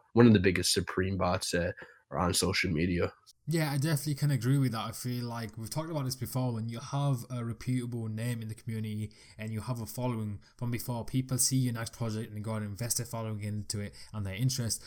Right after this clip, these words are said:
Speaker 2: So it's really nice to see F three got that big boost at the beginning, kinda act as a catalyst to the rest of its growth and creating its name within the community. So moving on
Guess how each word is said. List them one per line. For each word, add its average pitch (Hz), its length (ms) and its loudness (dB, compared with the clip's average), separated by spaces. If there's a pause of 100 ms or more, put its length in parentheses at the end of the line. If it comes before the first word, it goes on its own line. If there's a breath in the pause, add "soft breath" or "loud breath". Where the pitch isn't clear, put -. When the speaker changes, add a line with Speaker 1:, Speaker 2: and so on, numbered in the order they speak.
(100)
Speaker 2:
So 151 120 -2
it's 131 100 2
really 156 160 2
nice 143 220 2
to 139 80 2
see 123 280 2
F 135 260 -2
three 120 280 0
got 113 160 -6
that 104 240 -6
big 123 300 0
boost 120 280 2
at 131 60 -2
the 104 60 -8
beginning, 113 320 -2
kinda 127 240 0
act 135 200 0
as 135 160 -2
a 117 40 -4
catalyst 131 640 0 (200 soft breath)
to 107 300 -2
the 107 120 -4
rest 135 220 4
of 127 60 -2
its 120 120 2
growth 123 280 0
and 110 140 -6
creating 117 320 -4
its 107 160 -2
name 107 140 -2
within 101 200 -6
the 95 80 -8
community. 113 440 0
So - 140 -8
moving 135 280 4
on 113 160 4